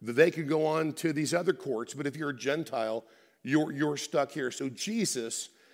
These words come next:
is fighting for the rights of the Gentiles, which is so significant. It's interesting because Mark tells us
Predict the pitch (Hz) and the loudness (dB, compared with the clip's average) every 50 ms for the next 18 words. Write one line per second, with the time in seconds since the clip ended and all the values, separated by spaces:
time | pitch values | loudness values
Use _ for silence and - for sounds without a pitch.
0 | _ _ _ - - 147 135 - - - - 127 165 190 190 170 151 135 135 131 | _ _ _ -4 -4 -2 -2 -4 -4 -4 -2 2 2 2 2 2 2 0 0 0
1 | - - - - 139 139 131 127 151 151 151 165 143 - 170 147 156 147 - - | -2 -4 -2 0 0 0 0 2 2 2 0 0 -2 -6 -6 -6 -6 -8 -8 -8
2 | 170 190 196 - - 131 87 85 78 - - - - - - _ _ _ _ _ | -6 -6 -8 -6 -6 -8 -8 -8 -10 -16 -16 -16 -18 -18 -18 _ _ _ _ _
3 | _ _ _ _ _ - - 180 - - 175 - - - - 226 - 202 196 - | _ _ _ _ _ 0 0 0 2 2 0 2 2 4 6 6 6 6 4 2
4 | - 180 170 143 151 151 156 151 - 160 156 - - 110 76 - - - - _ | 0 -2 0 0 2 2 2 2 2 0 -4 -2 -2 -4 -4 -4 -12 -18 -20 _
5 | _ _ _ _ _ _ _ _ _ - 180 170 - 202 202 165 175 156 - 175 | _ _ _ _ _ _ _ _ _ 4 4 6 8 6 6 6 4 -2 -2 -2
6 | 160 151 135 160 147 135 156 175 185 196 175 - - 180 165 160 151 - 156 143 | -2 0 0 0 0 2 2 4 4 2 2 2 2 2 2 2 2 2 2 0
7 | 135 127 - - | 0 0 -2 -10